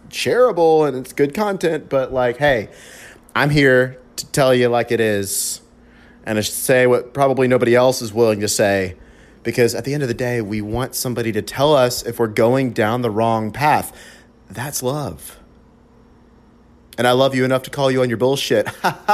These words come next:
<laughs> because I called myself on my bullshit for so fucking long, uh, and I have the awarenesses that I have. So that's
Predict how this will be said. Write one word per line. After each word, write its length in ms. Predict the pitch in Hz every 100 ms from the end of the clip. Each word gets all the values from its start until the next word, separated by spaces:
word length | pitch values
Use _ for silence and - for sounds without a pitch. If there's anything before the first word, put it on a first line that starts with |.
| 220
<laughs> 520 | 226 220 - - -
because 360 | 139 139 127 - -
I 100 | 123
called 220 | 131 143 131
myself 360 | 127 139 127
on 60 | 127
my 160 | 131
bullshit 460 | 139 131 120 131 120
for 60 | 113
so 200 | 123 117
fucking 320 | 123 113 110
long, 460 | 117 135 120 131 - - - - -
uh, 500 | 113 110 110 107 107
and 100 | 113
I 60 | 117
have 160 | 120
the 60 | 120
awarenesses 580 | 117 117 117 107 110 95
that 140 | 95
I 160 | 92 90
have. 280 | 80 - -
So 460 | - 117 110 104 - - - - _ _ _ -
that's 480 | 143 175 - -